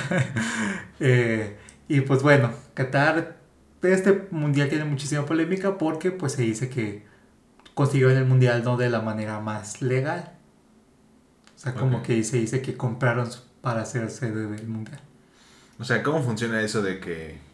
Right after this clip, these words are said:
Speaker 1: que cómo eligen el país o qué?
Speaker 2: Pues que a, cada país como hace su propuesta y hay un comité que vota.
Speaker 1: Ah,
Speaker 2: O
Speaker 1: ok.
Speaker 2: vota por qué país se queda con el mundial. Eso lo hacen como, por ejemplo, ahorita creo que ya tiene hasta el mundial hecho de,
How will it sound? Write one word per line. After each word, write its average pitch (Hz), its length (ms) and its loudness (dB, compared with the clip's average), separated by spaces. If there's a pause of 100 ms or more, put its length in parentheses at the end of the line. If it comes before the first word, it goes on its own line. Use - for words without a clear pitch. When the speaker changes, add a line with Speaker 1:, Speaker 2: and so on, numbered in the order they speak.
Speaker 1:
que 101 260 -4
cómo 110 180 -4
eligen 107 260 -4
el 92 120 -6
país 78 340 -10
o - 60 -14
qué? - 60 -18
Speaker 2:
Pues 165 120 4
que 180 200 8
a, 180 340 8
cada 233 300 4
país 151 220 6
como 147 320 2
hace 131 140 2
su 160 140 -4
propuesta 135 680 0 (320)
y 139 120 2
hay 131 160 4
un 127 100 2
comité 131 440 2
que 131 100 0
vota. 131 400 -2 (640)
Speaker 1:
Ah, 92 360 -12
Speaker 2:
O 131 60 -4
Speaker 1:
ok. 123 60 -4
Speaker 2:
vota 127 360 -2
por - 140 -6
qué 131 120 -4
país 110 420 -2
se 131 120 -6
queda 113 280 -6
con 113 180 -6
el 110 60 -6
mundial. 107 420 -6 (640)
Eso 127 180 -6
lo 120 80 -2
hacen 127 280 -4
como, 113 460 -4
por 110 120 -10
ejemplo, 127 220 2
ahorita 120 220 2
creo 131 120 -4
que 139 80 -2
ya 135 100 0
tiene 139 180 -2
hasta 131 160 -4
el 123 60 -2
mundial 117 320 -4
hecho 143 280 -8
de, 185 220 -10